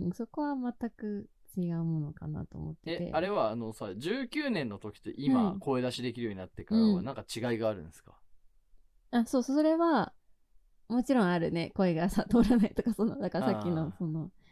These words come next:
Speaker 1: そう、それがボリュームの違い、違いだと思ってる。
Speaker 2: なるほどね。
Speaker 1: で、なかった時はボリュームの違いとかじゃなくて、
Speaker 2: うん。
Speaker 1: っていう話ね。
Speaker 2: なるほどね。
Speaker 1: <laughs>
Speaker 2: これはでもいいね。
Speaker 1: そう。
Speaker 2: 面白いね。
Speaker 1: うん。これは今度ゆっくり話しま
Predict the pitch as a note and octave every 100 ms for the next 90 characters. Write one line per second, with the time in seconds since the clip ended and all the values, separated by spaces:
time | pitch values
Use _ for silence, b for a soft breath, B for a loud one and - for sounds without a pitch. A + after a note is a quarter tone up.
0 | b b - F3 D3+ G3+ A#3 C4+ C4+ F#3
1 | F3 D#3 D3+ - E3+ F3 F#3+ - D#3+ E3+
2 | F#3 - - - - - - - B3+ F4+
3 | A4 A4+ F4+ D4 D4 D4 G#3 A3 A3 A3
4 | A3 A3+ G#3+ - D4+ F3 - F3 - -
5 | C#3 - A2 E2+ E2+ - _ _ _ _
6 | - - - _ _ _ - - - -
7 | E3 E3+ E3+ - G#3 - F#3+ - C4 C4+
8 | C4+ B3 A#3+ A3+ - _ D4 C#4+ B3 B
9 | _ _ _ _ - G#2 B2 C3+ E2+ F2+
10 | F#2 F2 A1+ E2+ F2+ - F3+ F3 E3+ E3+
11 | D#3+ E3+ - _ - - - _ _ _
12 | - F3+ E3+ - - F3 E3 - D#3+ -
13 | E3+ E3+ E3 - E3 E3